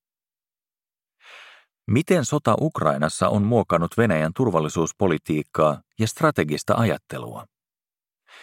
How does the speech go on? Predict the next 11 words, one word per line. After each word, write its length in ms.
Olivatko 460
kaksituhattaluvun 960
alun 360
puheet 340
Venäjän 420
ja 120
Euroopan 560
strategisesta 760
kumppanuudesta 920
vain 160
silmänlumetta, 880